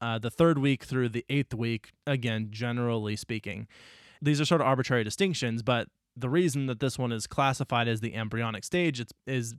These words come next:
because at this point, the blastocyst be-, starts to receive nutrients from the placenta, which is getting nutrients from whatever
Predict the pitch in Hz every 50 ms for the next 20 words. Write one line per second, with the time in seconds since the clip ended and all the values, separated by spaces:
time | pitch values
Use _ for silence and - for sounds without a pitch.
0 | - _ - - - - - - 143 131 - 156 156 156 147 120 - 123 127 -
1 | - 185 196 180 - - 151 139 131 123 120 123 110 123 120 120 127 131 - -
2 | 135 120 - 131 123 113 - - - - _ _ - _ - 120 - - - 143
3 | 139 - - - 135 127 123 - - 147 127 113 120 127 147 143 - - 139 123
4 | 107 110 113 92 - - - - - - - - - - _ _ - - - 147
5 | 135 131 127 127 127 123 113 - 113 - 139 147 - - 151 135 120 117 123 123
6 | 120 117 123 117 - 131 120 117 127 120 117 117 117 113 - 117 113 113 110 -
7 | - 123 117 110 110 110 113 113 107 110 110 104 104